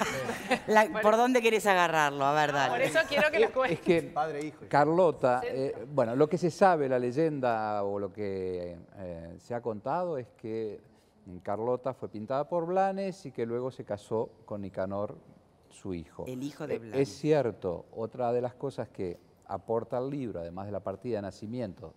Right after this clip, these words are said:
Speaker 3: de esa señora que conocemos con Carlo-, como Carlota Ferreira, que siempre se dijo que era argentina, que había nacido en mil ochocientos cuarenta y cinco, no. Es una señora que nació en el Cardal o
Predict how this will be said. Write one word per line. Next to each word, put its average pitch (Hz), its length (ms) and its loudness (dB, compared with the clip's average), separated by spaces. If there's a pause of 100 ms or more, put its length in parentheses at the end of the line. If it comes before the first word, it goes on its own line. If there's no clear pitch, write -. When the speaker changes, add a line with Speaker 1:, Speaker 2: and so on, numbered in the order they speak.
Speaker 3:
de 101 80 -10
esa 107 140 -10
señora 110 460 -4 (260)
que 95 80 -8
conocemos 98 500 -6
con 90 160 -12
Carlo-, 90 320 -14
como 92 200 -8
Carlota 101 340 -6
Ferreira, 113 500 -4
que 90 100 -8
siempre 107 280 -8
se 104 160 -8
dijo 117 340 -8 (300)
que 113 100 2
era 117 100 8
argentina, 117 640 0
que 90 80 -4
había 101 160 -4
nacido 104 320 -8
en 104 40 -4
mil 107 100 -6
ochocientos 104 300 -8
cuarenta 107 220 -4
y 101 40 -10
cinco, 120 400 -6 (200)
no. 87 280 -4 (540)
Es - 140 -20
una 92 120 -8
señora 156 640 0
que 120 100 -8
nació 104 520 -2 (180)
en 92 180 -6
el 82 120 -8
Cardal 107 520 4 (440)
o 101 320 0